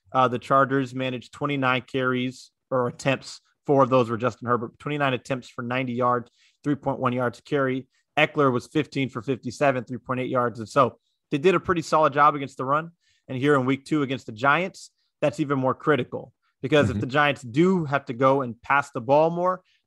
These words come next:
Speaker 1: they won't have the same success the Chargers have because they don't have the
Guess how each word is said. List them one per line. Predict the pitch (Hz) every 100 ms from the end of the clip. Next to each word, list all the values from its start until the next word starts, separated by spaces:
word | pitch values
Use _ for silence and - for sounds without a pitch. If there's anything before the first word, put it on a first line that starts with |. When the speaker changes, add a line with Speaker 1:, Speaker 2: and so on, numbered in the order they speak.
| -
Speaker 1:
they | 160
won't | 165 139
have | 143 143
the | 127
same | - 135
success | - 123 135 127
the | - 120
Chargers | 131 123 113 123
have | 120
because | 113 117 123
they | 120
don't | 131
have |
the | 123